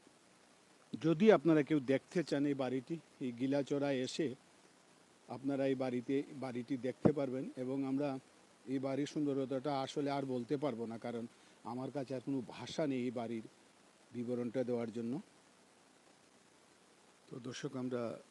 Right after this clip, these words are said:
চেষ্টা করেছি বা করছি এই বাড়িটিকে আপনাদের সামনে একটু সুন্দর করে তুলে ধরার জন্য। এই বাড়িটির আসলে বর্ণনা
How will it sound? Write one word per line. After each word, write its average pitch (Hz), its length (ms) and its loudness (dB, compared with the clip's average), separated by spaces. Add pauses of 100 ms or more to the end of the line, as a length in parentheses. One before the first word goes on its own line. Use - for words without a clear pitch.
(140)
চেষ্টা 131 320 -6
করেছি 127 720 -4 (280)
বা 110 280 -10
করছি 113 460 -8 (880)
এই - 140 -8
বাড়িটিকে 110 560 -6
আপনাদের 104 360 -8
সামনে 107 360 -8 (100)
একটু - 200 -18
সুন্দর 110 480 -12
করে 110 240 -10
তুলে 110 220 -8
ধরার 107 320 -12 (100)
জন্য। 113 180 -12 (1200)
এই 110 300 -6
বাড়িটির 117 520 -6
আসলে 120 340 -8
বর্ণনা 110 500 -8